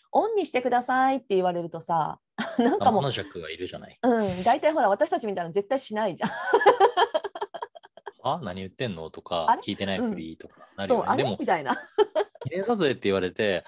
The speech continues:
Speaker 2: 「あ、酒井さん、ほら、記念撮影だよ」って言われたら、仕方ねえなって言ってたよね。
Speaker 1: <laughs> で、
Speaker 2: で、
Speaker 1: 最近
Speaker 2: その後少しでも、
Speaker 1: もっと突っ込んでるよね。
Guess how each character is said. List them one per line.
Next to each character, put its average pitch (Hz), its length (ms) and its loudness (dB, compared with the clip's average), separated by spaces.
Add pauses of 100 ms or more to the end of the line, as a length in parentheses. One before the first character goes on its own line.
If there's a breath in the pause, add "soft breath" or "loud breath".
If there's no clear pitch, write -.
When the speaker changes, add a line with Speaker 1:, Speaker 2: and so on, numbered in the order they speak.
(100)
Speaker 2:
「あ、 160 200 -2
酒 185 180 -4
井 160 40 -2
さ 139 80 -2
ん、 127 40 -4
ほ 147 80 -2
ら、 131 80 -2
記 170 100 -6
念 208 140 0
撮 254 120 0
影 233 160 2
だ 151 100 2
よ」 147 100 4
っ 165 40 2
て 160 100 -16
言 110 80 2
わ - 20 -2
れ 104 60 -2
た 101 80 -4
ら、 92 220 -4
仕 - 120 -14
方 87 260 -4
ね 90 200 -6
え - 20 -12
な 78 380 -8
っ - 20 -20
て - 120 -12
言 349 80 -4
っ 349 60 -2
て 311 100 -2
た 370 220 4
よ - 80 -2
ね。 - 80 -6
Speaker 1:
<laughs> - 1120 -16
で、 180 80 -2
Speaker 2:
で、 226 100 4
Speaker 1:
最 392 120 4
近 392 120 0
Speaker 2:
そ 202 80 0
の 254 120 2
後 302 160 0
少 285 280 0
し 311 120 4
で 285 120 6
も、 277 80 2
Speaker 1:
も 269 40 4
っ 254 60 6
と 180 80 4
突 - 20 0
っ - 20 0
込 175 40 -6
ん - 20 -8
で - 60 -12
る 160 60 -16
よ - 0 -
ね。 - 80 -20